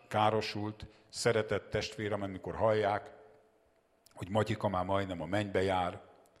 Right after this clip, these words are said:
meg mik történnek a fiatalok, akik már utána születtek a balhéknak. És egyszerűen az Istennel ezt a fiúságot nagyon oldottan, lazán megélik, és biztos vannak túlkapásaik.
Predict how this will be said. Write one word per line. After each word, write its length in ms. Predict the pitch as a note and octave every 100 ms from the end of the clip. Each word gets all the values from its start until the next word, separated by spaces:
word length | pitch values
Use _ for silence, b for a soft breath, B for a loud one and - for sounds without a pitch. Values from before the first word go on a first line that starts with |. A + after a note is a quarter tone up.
| b b b b b _
meg 240 | G2 E2+ D#2
mik 200 | B2 -
történnek 600 | - A2+ - G#2 F#2 F2
a 60 | D#2+
fiatalok, 540 | A#2 A2 G#2+ G2+ G#2
akik 280 | A#2+ D3 -
már 160 | F3
utána 520 | G3+ G3 G3 D3 B2 G#2
születtek 600 | - A2 F#2+ - F#2 -
a 60 |
balhéknak. 680 | E2+ F#2+ E2+ E2+ D2+ - D2 - - _ _ _ _ _ b b b b
És 120 | -
egyszerűen 380 | A#2+ - B2 A#2+
az 140 | A2+
Istennel 440 | C3+ - A#2+ A2+
ezt 180 | A2 -
a 60 | A2
fiúságot 720 | A#2+ A#2+ A#2+ A2+ G#2+ G#2+ -
nagyon 220 | A#2+ A2
oldottan, 640 | A#2 A#2 A2 G2+ - F#2+
lazán 360 | G2+ A2+ G#2 F2+
megélik, 580 | F#2+ F#2+ F2+ E2+ G#2 -
és 100 | E3
biztos 360 | G3 - E3
vannak 320 | D#3+ C#3+ B2+ -
túlkapásaik. 920 | A2+ G#2+ G2 F#2 E2 - D#2 C#2+